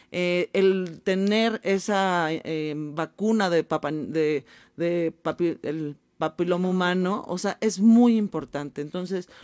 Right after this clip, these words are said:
no nada más nos vistamos de rosa, sino ya te fuiste a, ya te revisaste, ya te fuiste a hacer una mamografía. Muchos laboratorios en este mes tienen... Eh, pues, muchos, eh, pues,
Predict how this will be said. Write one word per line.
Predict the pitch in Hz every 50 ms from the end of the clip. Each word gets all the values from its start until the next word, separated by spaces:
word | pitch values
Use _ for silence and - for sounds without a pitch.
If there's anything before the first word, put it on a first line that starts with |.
| - -
no | 240 269
nada | 302 320 320 285
más | 254 247 240
nos | 240 240 214
vistamos | 202 196 - - 190 185 190 190 185
de | 170 165
rosa, | 160 165 165 160 185 185
sino | - - 180 180 175 165 147 _ _ _ _ _ _ _ _ _ _ -
ya | 151 151 143 143 208 208 220 247
te | - 277 269
fuiste | 247 - 233 - - 220
a, | 208 - 165
ya | 180 175 180
te | 185 - - 226
revisaste, | 226 202 151 147 135 160 143 143 - - - 190 - -
ya | - 175 151 190 196
te | - 240 226
fuiste | 185 214 196 -
a | 185
hacer | 185 - 180 170
una | 175 175 160
mamografía. | 156 151 139 147 143 135 143 - - - - 170 175 175 - - - - _ -
Muchos | 180 190 208 233 233 - 240 226
laboratorios | 208 185 170 175 170 160 165 - 170 170 170 175 175 - -
en | - 170 175 180
este | 185 185 - 196 190
mes | 180 180 175 175
tienen... | - 180 175 170 175 175 165 - - - - - _ -
Eh, | - 147 147 147 147 151 147 127 _ _ _ _ _ _ _ _
pues, | - 170 175 151
muchos, | 170 208 202 220 233 226 - 247 240 226 185 208
eh, | 190 170 156 143 143 135 123 127 135 113 - 82 87 - - - - - _ - - -
pues, | - 175 165 151 - - -